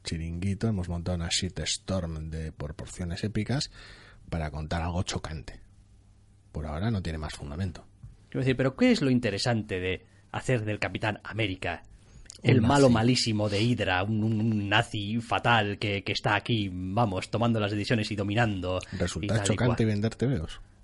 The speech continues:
Speaker 2: Y dices, bueno, pues, pues no sé, quiero decir, quiero efectivamente que me, me, me profundices un poquito en la moralidad de este personaje,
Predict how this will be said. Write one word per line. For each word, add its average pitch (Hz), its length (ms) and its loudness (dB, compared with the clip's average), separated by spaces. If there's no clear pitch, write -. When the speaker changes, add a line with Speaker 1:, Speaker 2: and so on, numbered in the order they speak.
Speaker 2:
Y 104 40 -6
dices, 92 180 -6
bueno, 123 220 4
pues, 90 180 -6
pues - 180 -10
no 107 120 0
sé, 135 200 2
quiero 95 180 -4
decir, 92 240 -6
quiero 110 240 2
efectivamente 113 800 2
que 101 320 0
me, 90 300 -2
me, 87 180 -8
me 98 100 0
profundices 107 540 -4
un 107 140 -2
poquito 127 440 4
en 143 300 4
la 110 160 2
moralidad 104 540 2
de 110 160 2
este 117 180 0
personaje, 117 640 0